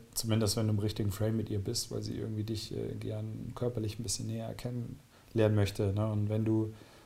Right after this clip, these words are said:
wenn du, wie gesagt, wenn du halt zu viel Bestätigung abwartest von ihr, dann, ähm, so wie er es anscheinend gemacht hat in dem Fall,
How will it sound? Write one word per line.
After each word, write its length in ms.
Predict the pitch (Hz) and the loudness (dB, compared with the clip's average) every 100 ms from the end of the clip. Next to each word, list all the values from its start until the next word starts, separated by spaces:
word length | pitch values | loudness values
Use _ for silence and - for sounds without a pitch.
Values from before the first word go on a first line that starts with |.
| - | -6
wenn 220 | - 107 110 | 2 4 6
du, 260 | 110 110 | 6 8
wie 100 | 107 | 6
gesagt, 280 | 110 117 113 | 8 8 6
wenn 120 | 110 | 6
du 40 | 110 | 4
halt 140 | 107 | 4
zu 120 | 131 | 2
viel 200 | 117 117 | 4 2
Bestätigung 680 | 110 104 131 135 113 110 107 | 2 4 4 6 4 2 0
abwartest 520 | 107 - 110 107 - | -4 -4 -2 -2 -4
von 160 | - 117 | -4 -4
ihr, 220 | 120 123 | 0 0
dann, 320 | 120 110 110 | 0 -2 -4
ähm, 340 | 107 107 107 101 - | -4 -2 -2 -2 -4
so 200 | 107 104 | 0 0
wie 100 | 107 | 4
er 140 | 117 | 4
es 280 | 117 - - | 6 4 0
anscheinend 380 | 127 101 107 104 | -4 -2 -2 -2
gemacht 320 | 110 104 - | -2 -4 -4
hat 140 | 110 | -4
in 80 | 107 | -2
dem 160 | 107 107 | -2 0
Fall, 180 | 123 | 0